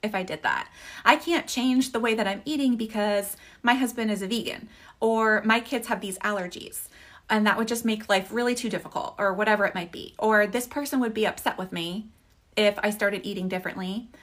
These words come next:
Uh, maybe it would make Taco Tuesday really awkward with the girlfriends going out for, uh, drinks and tacos after work. Um, I, you know, I would have to change that up, and then they're gonna feel weird about that,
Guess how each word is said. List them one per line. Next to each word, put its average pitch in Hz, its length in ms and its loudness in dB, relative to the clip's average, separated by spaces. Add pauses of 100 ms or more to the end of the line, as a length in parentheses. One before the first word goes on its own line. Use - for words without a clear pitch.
(220)
Uh, 202 240 0
maybe 240 500 0
it 208 100 0
would 226 140 0
make 220 260 0
Taco 233 300 0
Tuesday 220 340 -4
really 214 280 0
awkward 196 400 0
with 196 160 -6
the 196 80 -4
girlfriends 185 680 -2
going 208 240 2
out 185 120 0
for, 190 340 0
uh, 196 180 2
drinks 220 280 0
and 214 120 0
tacos 190 600 4 (180)
after 214 300 6
work. 208 320 8 (240)
Um, 202 340 6
I, 202 220 4 (200)
you 240 120 -2
know, 202 120 4
I 208 80 6
would 220 100 2
have 214 140 0
to 220 60 -10
change 214 340 0
that 196 120 0
up, 208 300 8
and 208 120 0
then 190 220 2
they're 196 140 2
gonna 208 180 0
feel 180 160 -2
weird 214 160 4
about 185 240 0
that, 190 260 6